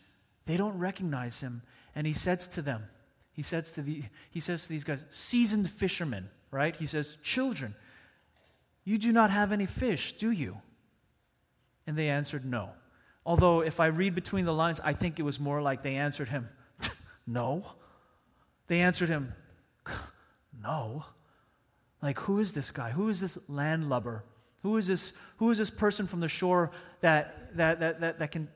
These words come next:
presume to tell us to, how to do our job, let alone call us children? And so you can almost hear kind of this, this irritation and resentment <laughs> behind that word, "No." "Well, you haven't caught any fish, have you?"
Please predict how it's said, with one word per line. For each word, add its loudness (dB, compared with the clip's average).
presume 2
to 0
tell 4
us 4
to, -8
how 8
to 8
do 4
our 6
job, 6
let 10
alone 6
call 4
us 0
children? -4
And -10
so -4
you -2
can 0
almost 2
hear 4
kind 0
of 0
this, 0
this -6
irritation -2
and -4
resentment -2
<laughs> -12
behind 0
that -2
word, -4
"No." -2
"Well, -4
you 0
haven't 0
caught -4
any -2
fish, -10
have -12
you?" -14